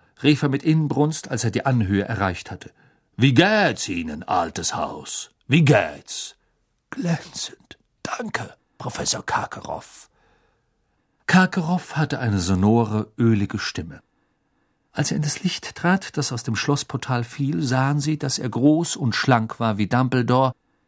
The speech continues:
doch sein weißes Haar war kurz und sein Spitzbart, der in einem kleinen Gekräusel endete, konnte sein fliehendes Kinn nicht ganz verbergen. Er ging auf Dumbledore zu und streckte ihm beide Hände entgegen.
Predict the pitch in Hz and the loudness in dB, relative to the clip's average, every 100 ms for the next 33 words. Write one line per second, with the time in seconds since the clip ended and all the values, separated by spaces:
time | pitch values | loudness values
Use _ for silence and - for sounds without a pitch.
0 | _ - 131 - 127 123 160 147 139 139 | _ -4 0 2 4 4 2 -2 -4 -2
1 | 143 117 - - 160 156 - - - 104 | 0 0 -4 0 0 0 -6 -6 -4 -2
2 | 107 98 - - 101 - - 110 123 160 | 0 -2 -4 -4 -4 -4 -2 0 0 -2
3 | - _ _ _ _ - 143 165 - 147 | -12 _ _ _ _ 2 2 2 2 2
4 | 143 - 170 190 170 135 123 - - 156 | 0 0 2 4 2 0 -4 -4 0 2
5 | 131 98 104 - 110 101 104 - 139 - | 2 2 0 0 -2 0 -2 -2 -2 -2
6 | _ _ _ _ - 190 175 131 139 131 | _ _ _ _ 0 2 4 4 4 2
7 | - 180 170 147 - - 170 160 151 - | 0 2 2 0 -4 0 2 2 0 0
8 | 147 147 - 98 87 90 82 87 - _ | 0 0 -2 -4 -2 -4 -4 -12 -14 _
9 | _ _ _ _ _ 107 98 123 110 95 | _ _ _ _ _ 0 4 4 4 0
10 | - 123 110 101 98 98 - 185 90 131 | 0 2 2 -2 -4 -6 -4 -2 0 -2
11 | - - 131 - 127 104 92 131 120 120 | -4 -4 -4 -4 -6 -2 0 0 0 -2
12 | 110 104 95 110 101 - 92 78 | -2 -4 -2 -4 -6 -6 -6 -6